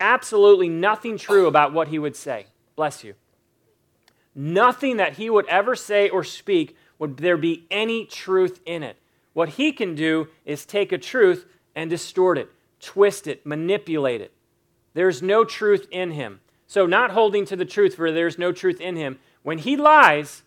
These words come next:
he speaks his native language, for he is a liar and the father of lies. So go back to the question,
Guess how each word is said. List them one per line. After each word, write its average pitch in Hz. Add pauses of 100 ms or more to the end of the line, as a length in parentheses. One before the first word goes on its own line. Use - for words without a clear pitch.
(220)
he 196
speaks 262
his 185
native 214
language, 151 (260)
for 151
he 190
is 165
a 160
liar 151 (300)
and 147
the 151
father 196
of 160
lies. 143 (480)
So 165
go 202
back 233
to 226
the 208
question, 190